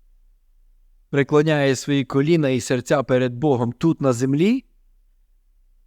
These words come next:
а дехто, на жаль, преклонив у вічності, як перед суддєю.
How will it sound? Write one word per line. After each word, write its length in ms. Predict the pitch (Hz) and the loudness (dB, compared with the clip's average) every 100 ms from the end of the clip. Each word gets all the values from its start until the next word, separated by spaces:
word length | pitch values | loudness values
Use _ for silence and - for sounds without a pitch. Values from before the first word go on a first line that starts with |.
| _ _ | _ _
а 200 | 120 113 | -2 0
дехто, 400 | 117 160 - 160 | 4 2 2 -2
на 140 | 147 131 | 0 0
жаль, 360 | 143 143 127 120 _ _ _ _ _ _ _ _ _ _ _ | 0 0 0 -6 _ _ _ _ _ _ _ _ _ _ _
преклонив 640 | 135 127 156 160 147 131 120 | -4 -2 2 4 4 2 0
у 60 | |
вічності, 840 | 113 139 214 - 160 - - 117 - _ _ _ _ _ _ _ _ _ _ _ _ _ _ _ _ _ _ - | -2 0 0 2 0 0 -2 -2 -2 _ _ _ _ _ _ _ _ _ _ _ _ _ _ _ _ _ _ -6
як 300 | 127 131 - | 0 0 2
перед 260 | 139 135 | 4 4
суддєю. 880 | - - 139 123 151 135 104 90 - | 0 -2 -2 0 2 4 2 0 -8